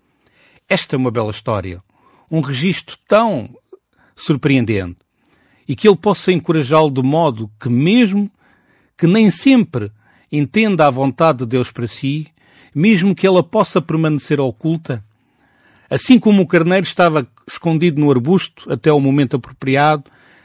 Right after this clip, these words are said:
Deus está a testar a sua fé. Ele pode sentar-se ao lado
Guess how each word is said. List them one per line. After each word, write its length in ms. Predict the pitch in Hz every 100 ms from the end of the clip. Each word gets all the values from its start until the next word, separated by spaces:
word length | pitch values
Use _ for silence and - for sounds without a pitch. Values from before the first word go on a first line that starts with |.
| -
Deus 500 | 123 185 143 104 -
está 320 | - 120 104 - _ _
a 80 | 127
testar 360 | 110 - 127 110
a 60 |
sua 240 | 104 - 110
fé. 340 | - 113 92 - _ _
Ele 140 | - 165
pode 380 | 170 208 180 -
sentar-se 760 | 185 175 175 208 175 - - -
ao 100 | 147
lado 340 | 147 196 247